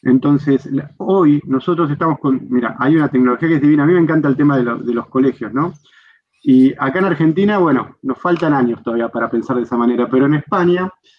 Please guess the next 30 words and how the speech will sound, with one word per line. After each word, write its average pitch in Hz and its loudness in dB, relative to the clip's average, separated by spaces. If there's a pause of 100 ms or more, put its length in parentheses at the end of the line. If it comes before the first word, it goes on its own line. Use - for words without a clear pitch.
(320)
le 139 0
dimos 175 2
a 165 0
los 156 -2
chicos 175 0
de 151 0
jardín 160 0
de 165 2
infantes 185 -2
una 170 -2
tarjetita 151 -6 (160)
que 135 0
por 151 -2
R 180 -2
F 156 -4
I 175 0
D 170 0 (300)
le 147 2
vibra 202 0
cuando 147 0
está - -6
a 170 0
menos 165 0
de 151 2
dos 147 0
metros 147 -4
de 143 0
una 139 -2
persona. 113 -8 (680)
Entonces, 156 -2